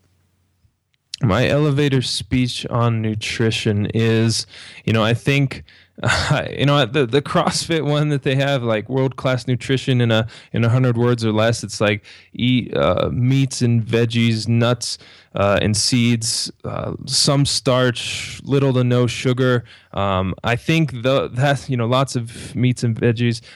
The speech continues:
Um, I think that's kinda world-class nutrition. Of course, there's gonna be a lot of specificity. So really,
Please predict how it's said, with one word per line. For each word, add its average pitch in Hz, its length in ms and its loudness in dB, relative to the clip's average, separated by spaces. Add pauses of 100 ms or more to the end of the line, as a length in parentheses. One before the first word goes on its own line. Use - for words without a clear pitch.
(100)
Um, 110 180 2
I 135 120 2
think 180 260 -2
that's 143 240 0
kinda 135 220 0
world-class 131 640 0
nutrition. 147 560 -2
Of 123 220 -6
course, 156 320 -2
there's 131 120 -2
gonna 123 160 -2
be 117 120 2
a 113 60 2
lot 123 280 2
of 120 80 0
specificity. 139 880 -2 (220)
So 123 160 -2
really, 143 460 2